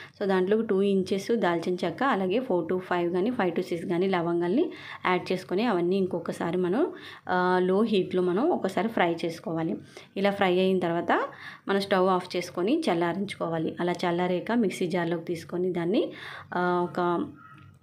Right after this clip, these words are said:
దాంట్లోకి టూ ఇంచెస్ అల్లము, అలాగే ఒక five to six వెల్లుల్లి రబ్బల్ని వేసుకొని, ఆ, ఫస్ట్ రఫ్గా దాన్ని మనం కొంచెం మిక్సీ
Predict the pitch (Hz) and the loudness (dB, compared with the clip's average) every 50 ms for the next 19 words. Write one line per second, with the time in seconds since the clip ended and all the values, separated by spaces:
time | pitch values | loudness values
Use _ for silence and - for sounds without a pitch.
0 | - - - 202 202 196 190 180 190 196 208 214 220 208 190 190 185 185 180 - | -10 -6 -2 2 2 2 4 2 2 2 2 2 2 4 4 4 4 4 2 2
1 | 208 196 - 240 262 139 - - 175 175 175 185 185 196 240 349 - - - - | 0 0 2 2 2 2 2 0 0 2 2 2 2 2 2 2 0 -2 -6 -14
2 | - - - - 185 180 180 175 175 214 202 185 220 - - - 180 - 190 190 | -16 -18 -12 -6 -2 -2 0 0 0 0 0 0 0 0 -2 -4 -2 -2 -2 0
3 | - 190 180 175 175 196 190 185 - 190 185 185 - - 208 226 403 480 466 - | 2 0 0 0 0 -2 -2 -2 -2 -4 -4 -4 -4 -2 0 0 0 0 -2 -6
4 | - - _ - 190 196 190 180 180 185 180 180 175 175 160 165 180 175 175 180 | -14 -20 _ -4 0 0 2 4 4 4 4 2 2 2 2 2 2 2 4 2
5 | 175 170 170 165 160 - - 180 170 220 294 571 294 - - - - - - - | 2 2 0 -2 -6 -8 -6 -2 0 0 0 0 -2 -6 -12 -16 -16 -16 -18 -6
6 | - - 185 185 185 185 185 185 202 196 - - 233 214 185 180 180 - 208 180 | -4 -2 0 2 2 0 0 -2 -4 -4 -2 0 2 4 4 2 2 0 0 2
7 | 185 196 190 190 175 175 180 208 262 285 247 - 180 175 180 180 180 175 175 170 | 2 2 2 2 2 4 4 4 2 2 2 2 4 4 4 4 4 2 0 0
8 | - 190 180 175 208 190 185 175 165 - - 180 | 0 -2 -2 0 0 2 2 0 0 -2 -4 -4